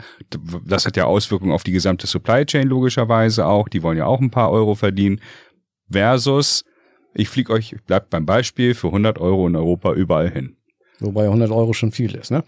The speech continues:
Speaker 2: <laughs> Bei den Gesellschaften. Also, ich will das mal ganz vorne anfangen. Wir sind ja heute schnell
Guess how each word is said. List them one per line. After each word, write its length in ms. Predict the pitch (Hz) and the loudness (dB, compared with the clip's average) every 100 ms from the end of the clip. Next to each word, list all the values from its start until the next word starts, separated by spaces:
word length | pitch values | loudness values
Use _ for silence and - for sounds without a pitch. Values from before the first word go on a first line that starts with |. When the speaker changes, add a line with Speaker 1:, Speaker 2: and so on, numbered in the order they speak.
| - | -2
Speaker 2:
<laughs> 360 | 220 190 214 - | -2 0 -4 0
Bei 100 | 120 | 0
den 240 | 113 113 | 2 2
Gesellschaften. 600 | 107 104 113 - - - _ _ _ - - - - _ | 2 0 -2 -8 -12 -18 _ _ _ -20 -20 -20 -20 _
Also, 280 | 127 127 110 | -2 0 -2
ich 160 | 143 - | -4 0
will 80 | 170 | 0
das 160 | 165 | 2
mal 340 | 165 151 151 131 _ _ - | 2 2 2 -2 _ _ -2
ganz 220 | 127 127 | 0 0
vorne 300 | 120 117 107 | 2 0 0
anfangen. 520 | 90 87 82 - - _ _ _ _ | -4 -8 -8 -8 -14 _ _ _ _
Wir 120 | 123 | -4
sind 200 | 117 147 | 0 2
ja 80 | 143 | 2
heute 240 | 143 139 131 | 2 0 0
schnell 480 | 127 131 139 139 | 2 2 2 -2